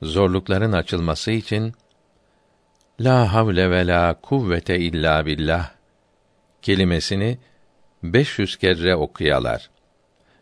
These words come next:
ve evvelinde ve ahirinde en az yüz kere salat eyleyeler. Bu İmam-ı Rabbani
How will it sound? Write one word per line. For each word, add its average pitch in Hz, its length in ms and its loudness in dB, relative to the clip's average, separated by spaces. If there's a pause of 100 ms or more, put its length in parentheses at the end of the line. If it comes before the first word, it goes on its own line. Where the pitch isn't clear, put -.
ve 90 160 2
evvelinde 98 800 2
ve 101 120 4
ahirinde 78 880 0 (640)
en 127 140 2
az 85 260 2
yüz 104 260 -2
kere 104 500 2 (520)
salat 92 560 0
eyleyeler. 60 800 -4 (1300)
Bu 131 260 0 (100)
İmam-ı 104 420 2
Rabbani 85 680 0